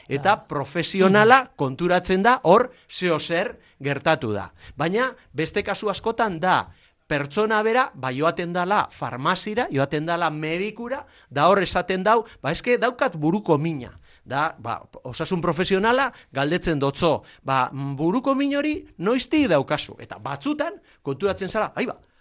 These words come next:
Speaker 1: ba, jo, ba, eske buruko min hori hasi da medikamentu hau
Speaker 2: Mhm.
Speaker 1: hasi zanean hartzen. Ba, ordun, ba, gu kom-,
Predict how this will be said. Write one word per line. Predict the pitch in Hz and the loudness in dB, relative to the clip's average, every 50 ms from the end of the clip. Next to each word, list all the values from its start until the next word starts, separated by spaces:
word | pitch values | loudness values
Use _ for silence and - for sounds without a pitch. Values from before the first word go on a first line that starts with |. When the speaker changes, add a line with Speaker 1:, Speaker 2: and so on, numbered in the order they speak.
| _ - | _ -12
Speaker 1:
ba, | 117 113 110 107 | -8 -8 -8 -8
jo, | - - - 220 - - 143 | -6 -2 0 0 0 0 -2
ba, | 117 123 120 123 | -2 0 0 0
eske | 127 - - 190 180 | -2 -2 -2 -2 0
buruko | 160 165 170 170 208 202 | 0 0 2 4 2 2
min | 196 214 214 220 | 4 2 2 2
hori | 226 269 285 - | 2 2 0 -2
hasi | - - - - - 214 240 | -2 -2 -2 -2 -2 0 2
da | 269 302 381 440 - - - - | 2 2 0 -2 -8 -16 -10 -4
medikamentu | 131 151 254 320 - 202 151 139 139 143 143 139 143 135 127 135 | -2 0 0 0 2 0 0 0 0 -4 -4 -4 -4 -4 2 4
hau | 156 175 165 147 131 - - - - | 6 8 8 6 4 0 -4 -8 -8
Speaker 2:
Mhm. | 190 151 139 147 | -6 -4 -2 -2
Speaker 1:
hasi | 139 - - 147 | -2 -2 -4 -2
zanean | - 180 175 185 175 139 131 135 | 2 2 2 2 2 0 0 -2
hartzen. | 139 143 - - 294 247 170 - - - - - - | -2 -4 -2 0 -2 -2 -2 -2 -8 -14 -20 -20 -10
Ba, | - 131 135 135 139 | -4 -2 0 0 2
ordun, | 143 151 160 160 202 233 220 | 2 0 2 2 2 2 4
ba, | 185 196 240 262 - | 4 2 2 0 -2
gu | - 120 143 190 233 - - _ _ - - - | -10 -6 -2 -2 -2 -4 -6 _ _ -20 -14 -8
kom-, | 151 143 135 147 | -6 -6 -6 -6